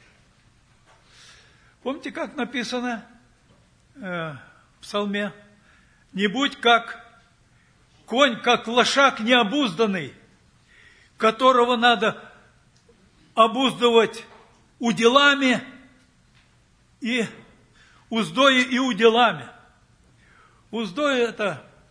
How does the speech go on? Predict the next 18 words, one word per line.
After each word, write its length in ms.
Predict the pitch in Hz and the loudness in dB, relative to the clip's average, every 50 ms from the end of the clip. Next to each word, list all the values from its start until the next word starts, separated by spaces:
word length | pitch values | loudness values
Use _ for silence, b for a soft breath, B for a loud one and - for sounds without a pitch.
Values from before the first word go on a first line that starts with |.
| _ - | _ -14
знаете, 340 | 277 202 208 185 156 - - | -8 -6 -6 -6 -6 -10 -16
кто 240 | - - 196 175 170 | -18 -14 -12 -10 -10
имел 260 | 160 160 165 160 151 | -10 -10 -10 -10 -10
лошадей 440 | 147 143 - - - 151 208 226 190 | -10 -12 -14 -16 -18 -16 -14 -14 -14
или 120 | 165 147 | -14 -16
знал, 300 | 127 139 151 147 139 135 - b b b b b b b - | -18 -18 -18 -18 -18 -18 -20 b b b b b b b -14
уздечка, 600 | 190 185 151 214 233 247 - - - - - - _ _ _ _ | -14 -14 -12 -10 -10 -10 -10 -12 -18 -20 -20 -20 _ _ _ _
которым 340 | _ - 208 185 175 175 170 | _ -12 -12 -10 -10 -10 -12
управляют. 600 | 160 - 190 180 180 185 196 208 180 139 123 - - B B B B B | -10 -6 -4 -4 -2 -2 -2 -4 -4 -6 -10 -16 -20 B B B B B
А 140 | 226 220 | 2 2
удила 520 | 233 240 233 180 233 233 240 247 254 247 226 | 2 2 2 2 2 4 6 6 6 6 4
в 80 | 202 | 2
рот, 340 | 226 233 254 247 226 - - | 2 4 6 6 4 4 -2
чтобы 240 | - 214 208 185 214 | -6 -6 -4 -2 -2
он 200 | 220 202 160 B B B B B B B B | -2 -2 -4 B B B B B B B B
не 160 | 196 185 214 | -10 -8 -8
всё 300 | 196 147 - - 240 240 233 | -8 -8 -4 2 2 4 4
мог 300 | 220 220 208 208 - | 4 0 -2 -2 -4